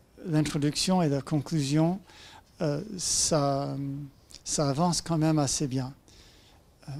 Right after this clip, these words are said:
donc ça, ça vaut le coup quand on distribue des, des articles, juste de lire cette partie-là, et puis de, si ça vous passionne, vous, vous lisez plus. Mais ça rend trente-huit pages beaucoup plus abordable.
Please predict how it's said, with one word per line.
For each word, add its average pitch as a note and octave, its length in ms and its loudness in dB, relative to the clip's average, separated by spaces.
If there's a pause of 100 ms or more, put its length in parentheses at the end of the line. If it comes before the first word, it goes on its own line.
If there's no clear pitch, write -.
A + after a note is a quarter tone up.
(180)
donc C3+ 200 -4
ça, C#3 320 -2
ça D#3 140 -4
vaut D3+ 160 0
le E3+ 100 4
coup F#3 200 -4
quand C#3 260 -4
on C#3+ 60 2
distribue D3 560 -2
des, C#3 300 0
des C3+ 160 -4
articles, D3 460 -4
juste C#3+ 360 -4
de D3 60 0
lire D#3+ 220 2 (440)
cette - 320 0
partie-là, D#3 680 -4 (160)
et C#3 80 -6
puis E3 240 -8
de, C3+ 640 -6 (680)
si - 240 -6
ça D3+ 160 -2
vous C3+ 140 -4
passionne, E3 440 0
vous, C3 220 -6
vous C3+ 220 -8
lisez C3+ 220 -2
plus. - 420 -10 (1800)
Mais C#3+ 80 0
ça C#3+ 200 2
rend D3+ 280 4
trente-huit D#3 480 -2
pages D#3+ 400 2
beaucoup D3+ 200 -6
plus C3+ 240 -6
abordable. C#3 480 -6